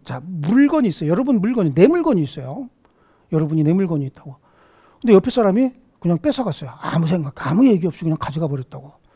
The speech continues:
그럼 돌려달라고 해야 되죠. 뭐라 그러면서 돌려달라 그래? 그렇게 순하게 얘기한다고?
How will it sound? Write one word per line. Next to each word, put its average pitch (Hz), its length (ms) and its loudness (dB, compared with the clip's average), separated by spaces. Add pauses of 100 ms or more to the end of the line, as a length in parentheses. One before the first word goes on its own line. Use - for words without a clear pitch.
(320)
그럼 214 140 2
돌려달라고 214 540 2
해야 240 100 4
되죠. 156 260 -6 (580)
뭐라 180 220 4
그러면서 190 180 0
돌려달라 135 480 -6
그래? 117 140 -20 (2000)
그렇게 - 240 -8
순하게 214 380 0
얘기한다고? 151 480 -4